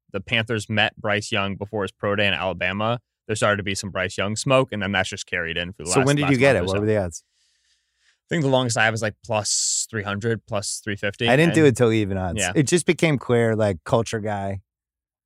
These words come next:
Speaker 2: These, the teams, that's like in, in documentaries and stuff when people like storytelling.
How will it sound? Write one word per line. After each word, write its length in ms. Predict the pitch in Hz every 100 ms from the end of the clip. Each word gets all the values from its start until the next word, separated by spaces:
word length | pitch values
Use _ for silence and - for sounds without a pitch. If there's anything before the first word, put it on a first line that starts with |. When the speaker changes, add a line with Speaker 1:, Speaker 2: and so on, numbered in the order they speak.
| _ _ -
Speaker 2:
These, 140 | 113
the 300 | 139 120 143
teams, 300 | - 170 160
that's 220 | 139 120
like 260 | 156 113 _ _ _ _ -
in, 320 | 135 127 113 -
in 280 | 127 110
documentaries 680 | 104 123 110 120 113 110 101
and 100 | 104
stuff 300 | - 98 90
when 100 | 92
people 240 | - 95 87
like 160 | 78
storytelling. 640 | - 92 92 - 85 78